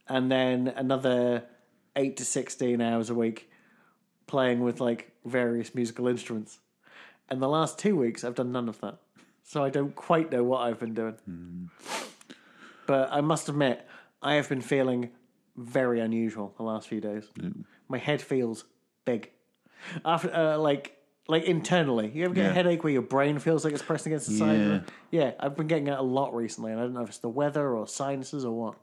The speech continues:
Speaker 2: Yeah.
Speaker 1: But it is awful. And because, obviously, I suffer anxiety,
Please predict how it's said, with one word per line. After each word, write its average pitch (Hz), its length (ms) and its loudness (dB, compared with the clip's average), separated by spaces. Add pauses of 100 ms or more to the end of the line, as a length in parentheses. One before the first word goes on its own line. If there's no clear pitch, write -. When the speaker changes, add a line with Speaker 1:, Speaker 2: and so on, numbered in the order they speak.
(220)
Speaker 2:
Yeah. 107 300 -10 (100)
Speaker 1:
But 135 100 -4
it 131 80 -2
is 120 180 -8 (600)
awful. 131 400 -2 (320)
And 120 140 -6
because, 147 280 2
obviously, 127 720 0 (300)
I 127 100 -4
suffer 131 340 -2
anxiety, 120 680 -2